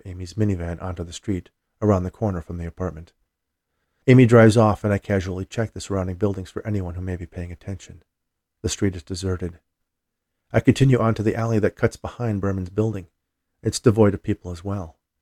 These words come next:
There's no sign of the gang that harassed and assaulted me on my previous visit, nor anyone else that could interfere or be a witness.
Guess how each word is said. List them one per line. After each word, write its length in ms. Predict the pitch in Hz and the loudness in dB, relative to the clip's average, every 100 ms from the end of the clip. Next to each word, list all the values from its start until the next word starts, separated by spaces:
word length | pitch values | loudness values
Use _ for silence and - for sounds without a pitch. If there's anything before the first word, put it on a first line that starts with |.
| _ _ _ _ _ | _ _ _ _ _
There's 140 | 98 | -4
no 140 | 98 92 | 0 -2
sign 300 | - 98 92 | -2 -4 -2
of 80 | |
the 80 | 87 | -6
gang 320 | 92 98 98 92 | -4 -2 -2 -4
that 120 | 82 | -4
harassed 480 | 92 90 90 85 - | -2 0 -2 -6 -10
and 80 | |
assaulted 420 | 90 - 98 92 82 | -12 -4 -6 -4 -10
me 120 | 85 | -10
on 100 | 82 | -10
my 120 | 87 | -10
previous 420 | - 101 95 85 | -6 -6 -4 -8
visit, 400 | - - 82 - _ _ _ _ - | -10 -16 -18 -20 _ _ _ _ 4
nor 160 | 113 | 6
anyone 300 | 120 120 117 | 6 2 2
else 180 | 110 104 | -2 -4
that 100 | - | -4
could 140 | 95 104 | -4 -2
interfere 640 | 110 101 - 107 90 82 | -2 -4 0 0 0 -8
or 100 | - | -12
be 140 | 92 98 | -10 -6
a 80 | 92 | -6
witness. 520 | 101 101 92 - | -6 -8 -14 -16